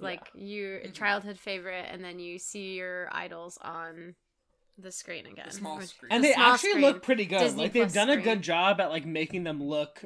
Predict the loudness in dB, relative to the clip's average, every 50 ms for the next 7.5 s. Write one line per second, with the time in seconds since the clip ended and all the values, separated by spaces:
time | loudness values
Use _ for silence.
0 | -16 -16 -6 -4 -2 -2 -2 -2 -6 -6 -6 -6 -6 -4 -4 -4 -6 -6 -8 -6
1 | -4 -2 -2 -2 -4 -6 -6 -6 -8 -6 -8 -8 -12 -14 -14 -10 -10 -8 -10 -10
2 | -12 -16 -18 -20 -20 -10 -8 -8 -6 -6 -8 -10 -10 -12 -12 -8 -10 -10 -10 -10
3 | -8 -6 -6 -4 -6 -6 -8 -4 0 4 6 6 6 6 4 4 4 4 4 4
4 | 2 0 0 0 -4 -4 -2 0 0 2 2 2 2 0 -2 -6 -10 _ _ _
5 | _ -12 -6 -2 -2 -2 0 -2 -4 -4 -4 -4 -6 -4 -2 -4 -4 -4 -4 -4
6 | -4 -6 -6 -8 -10 -14 -14 -10 -10 -10 -8 -6 -8 -6 -6 -6 -6 -4 -6 -6
7 | -6 -4 -6 -6 -4 -4 -6 -6 -8 -10